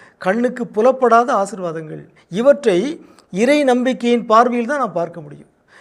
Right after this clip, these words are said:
இறை நம்பிக்கை உள்ளவர்கள் தான் கடவுள் நமக்கு இவ்வளோ ஆசீர்வாதங்களை தந்திருக்கிறார் என்பதை ஏற்றுக்கொள்ள முடியும். அவங்க குறை சொல்ல மாட்டாங்க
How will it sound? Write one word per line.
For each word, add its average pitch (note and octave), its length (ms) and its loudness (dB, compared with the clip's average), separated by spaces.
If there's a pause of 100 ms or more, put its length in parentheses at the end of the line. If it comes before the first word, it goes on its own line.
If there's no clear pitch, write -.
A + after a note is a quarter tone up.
(160)
இறை A#3+ 200 4
நம்பிக்கை C4+ 340 2
உள்ளவர்கள் A#3+ 480 6
தான் E4 160 2 (220)
கடவுள் B3+ 380 4
நமக்கு A#3 220 0
இவ்வளோ A#3+ 260 4
ஆசீர்வாதங்களை A#3 540 2
தந்திருக்கிறார் G#3 600 -2
என்பதை G3+ 320 -2
ஏற்றுக்கொள்ள G#3 440 -2
முடியும். E3+ 300 -6
அவங்க A3+ 160 -4
குறை A#3 200 -6
சொல்ல A#3+ 180 -6
மாட்டாங்க D3+ 340 -12